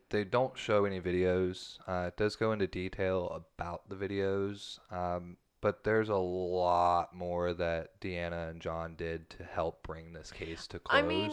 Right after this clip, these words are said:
Speaker 2: kudos to these just regular people that were just, like, using,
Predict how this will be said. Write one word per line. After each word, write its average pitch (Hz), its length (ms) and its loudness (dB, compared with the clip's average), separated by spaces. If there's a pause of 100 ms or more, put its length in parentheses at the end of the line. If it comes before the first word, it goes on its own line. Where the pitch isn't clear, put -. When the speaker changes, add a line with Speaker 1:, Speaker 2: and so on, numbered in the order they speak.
(120)
Speaker 2:
kudos 339 500 4
to 285 140 8
these 208 300 4
just 202 240 6
regular 190 460 8
people 190 360 4
that 180 180 6
were 190 120 2
just, - 420 -4 (120)
like, 160 560 4 (340)
using, 190 920 2